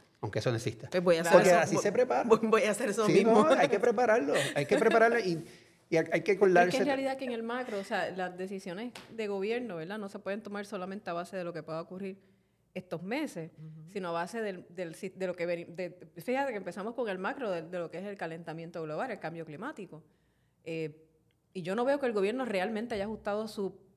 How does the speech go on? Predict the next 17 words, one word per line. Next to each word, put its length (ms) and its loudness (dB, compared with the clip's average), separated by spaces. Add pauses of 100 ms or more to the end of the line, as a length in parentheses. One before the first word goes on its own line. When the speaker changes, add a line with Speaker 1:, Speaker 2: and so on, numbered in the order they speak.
(120)
Speaker 3:
sus 200 -6
herramientas, 800 -6
su 140 -14
planificación 1300 -6 (1080)
a 140 0
lo 140 -2
que 120 -4
ya 140 0
tenemos 340 -2
encima. 420 -8 (640)
Eso 400 -4
Speaker 1:
El, 220 0
con 160 -2
lo 80 0
de 120 0
cambio 280 2
climático. 440 0